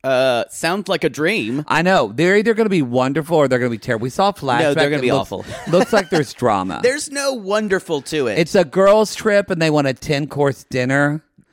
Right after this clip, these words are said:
Speaker 1: That's already nuts.
Speaker 2: And we see that they're all, finally someone's recognizing the hotness that is Marcos on this sh-
Speaker 1: Oof.
Speaker 2: show. Ooh.
Speaker 1: Oof.
Speaker 2: Ooh.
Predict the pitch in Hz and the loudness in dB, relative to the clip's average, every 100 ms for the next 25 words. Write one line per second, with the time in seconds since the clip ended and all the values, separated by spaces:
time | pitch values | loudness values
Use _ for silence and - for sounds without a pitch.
0 | 104 104 90 110 110 117 104 95 92 87 | -20 -16 -6 -4 -4 -4 -4 -4 -8 -10
1 | 78 135 143 147 - 165 165 175 151 143 | -6 -2 0 0 -2 0 2 2 -2 -2
2 | 143 131 135 135 139 143 - _ _ _ | -2 0 2 4 2 0 -8 _ _ _
3 | - 202 220 233 185 - 175 160 156 143 | 0 4 4 2 0 -2 -2 0 0 -2
4 | 131 139 151 143 131 123 127 120 104 117 | 0 -2 -2 -2 -2 -2 -6 -6 -4 0
5 | 139 104 123 - - 110 120 107 101 104 | 0 -2 -6 -6 -4 -2 0 -2 -2 -2
6 | 117 95 73 - 87 85 - - - - | -2 -4 -6 -6 -6 -6 -10 -14 -16 -10
7 | 127 101 87 78 - _ _ - 131 151 | -4 -4 -4 -6 -12 _ _ -10 -4 -2
8 | 131 104 117 104 - - _ - 151 202 | -2 -6 -12 -16 -18 -20 _ -14 -6 -2
9 | 202 | 0